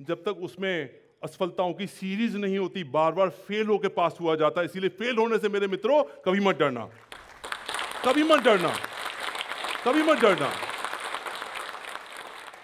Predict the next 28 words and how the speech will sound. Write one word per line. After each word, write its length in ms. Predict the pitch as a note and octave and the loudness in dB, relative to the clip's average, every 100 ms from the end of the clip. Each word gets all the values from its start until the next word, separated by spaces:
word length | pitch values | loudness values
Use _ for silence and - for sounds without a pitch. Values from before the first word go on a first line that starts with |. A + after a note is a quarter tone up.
| - - | -12 2
प्रॉब्लम 440 | G3+ A3+ C4+ E4 | 4 4 6 4
क्या 260 | D#4+ C#4 C4 | 6 6 6
है 320 | B3 B3 C4 - - _ _ _ _ _ - | 6 4 2 -4 -18 _ _ _ _ _ -6
कि 60 | G#3+ | 2
जब 140 | B3+ | 4
हम 160 | A3+ A#3+ | 6 4
अपनी 300 | A#3 B3+ B3+ | 0 0 2
ऑटो-, 520 | G#3+ G#3 G#3 G#3 G3+ | 2 0 -4 -6 -6
जब 300 | E3+ A#3 - | -2 -2 0
बड़े 180 | G#3 A#3 | 2 4
महान 320 | F#3 F#3 A#3+ | 4 0 0
लोग 300 | G#3+ A3 G#3 | 2 0 0
अपनी 280 | F#3+ G3+ G#3+ | -6 -8 -6
ऑटोबायोग्राफी 640 | F3 F3+ F3+ F3 F3 A3+ | -6 -4 -4 -2 -4 -4
लिखते 300 | F3+ - G#3+ | -6 -4 -4
हैं, 440 | G3 E3+ C#3+ - - | -4 -4 -6 -12 -16
अपनी 200 | C#3+ G3+ | -12 -4
आत्मकथा 480 | F3+ F3 F3 E3+ F3+ | -2 -2 -4 -4 -4
लिखते 340 | C#3+ C3 A#3 | -4 -6 -4
हैं, 400 | G3 D#3 G3 _ _ - | -2 -4 -8 _ _ -10
तो 60 | F#3 | -6
अपने 160 | A3 | -4
फेलियर्स 420 | A#3 A3+ G#3 A#3+ A#3 | -2 0 0 -2 -4
को 60 | |
छिपा 240 | - G#3+ G3 | -2 2 4
जाते 260 | D3+ - | 4 -2
हैं 60 | C3+ | -8
उसमें, 300 | A2+ - | -8 -14